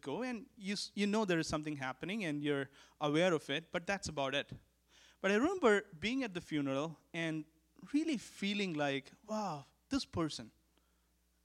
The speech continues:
I, I, I don't know him. I don't know the connection. This person, something. And later found out that that person was my mom's spiritual father. When I could understand who this is, that person was my mom's spiritual father.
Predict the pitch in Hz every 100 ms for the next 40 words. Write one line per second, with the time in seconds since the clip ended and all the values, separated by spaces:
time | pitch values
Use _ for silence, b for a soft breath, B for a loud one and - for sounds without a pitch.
0 | _ - 196 196 - 165 180 233 202 143
1 | 135 151 170 147 160 156 151 - 131 120
2 | - 180 B B - 247 - 156 131 143
3 | 190 247 208 120 - _ _ b b b
4 | b - 262 311 330 339 - 202 196 196
5 | 180 180 170 190 - 175 185 165 151 156
6 | 147 160 175 - 165 165 - 147 - 143
7 | 123 127 175 180 185 190 247 - 208 190
8 | 185 - b b b - 190 165 147 208
9 | 190 - b b _ - 208 - 180 180
10 | 165 151 151 143 147 160 - - 190 -
11 | 139 - 113 117